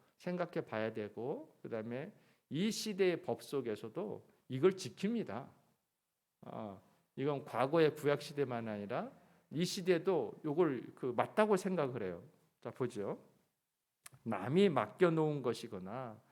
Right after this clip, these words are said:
담보로 준 것에 대해서 속이는 경우,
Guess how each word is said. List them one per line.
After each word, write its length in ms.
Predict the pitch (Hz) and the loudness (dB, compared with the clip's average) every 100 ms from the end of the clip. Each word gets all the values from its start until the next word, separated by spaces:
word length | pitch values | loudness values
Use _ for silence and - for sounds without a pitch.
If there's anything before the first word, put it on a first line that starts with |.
| _ _ - _ | _ _ -20 _
담보로 600 | - - 139 160 220 202 | 4 6 8 10 12 12
준 260 | 185 143 131 | 8 -2 0
것에 460 | 120 117 113 120 110 | 4 4 2 -2 -2
대해서 240 | 104 104 | -2 -4
속이는 540 | - 214 208 233 226 | -6 -6 -2 -2 -2
경우, 360 | 165 95 90 | -6 -8 -10